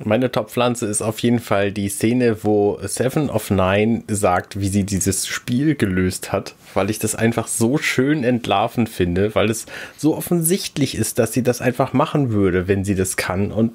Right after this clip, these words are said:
das einfach jetzt macht und f-, weil das Spiel für sie einfach, ne, sie ist ja humorlos per se, ähm, weil das ihr einfach nichts bedeutet als Spiel.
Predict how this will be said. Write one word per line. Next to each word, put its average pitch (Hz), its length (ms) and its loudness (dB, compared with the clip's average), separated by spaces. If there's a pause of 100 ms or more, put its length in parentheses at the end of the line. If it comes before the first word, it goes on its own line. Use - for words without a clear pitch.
(260)
das 131 220 -4
einfach 131 300 0
jetzt - 260 0
macht - 360 -2
und 117 240 -2 (220)
f-, 127 200 -8
weil 127 140 4
das 127 180 -2
Spiel 202 360 0
für 123 140 0
sie 120 220 2
einfach, 117 300 0
ne, 139 140 2
sie 131 100 2
ist 139 120 -2
ja 135 100 2
humorlos 135 500 2
per 98 160 0
se, 95 220 2 (520)
ähm, 110 400 2 (100)
weil 135 100 2
das 135 180 0
ihr 139 280 0
einfach 151 260 0
nichts 170 200 -2
bedeutet 156 520 0
als 104 140 2
Spiel. 95 360 2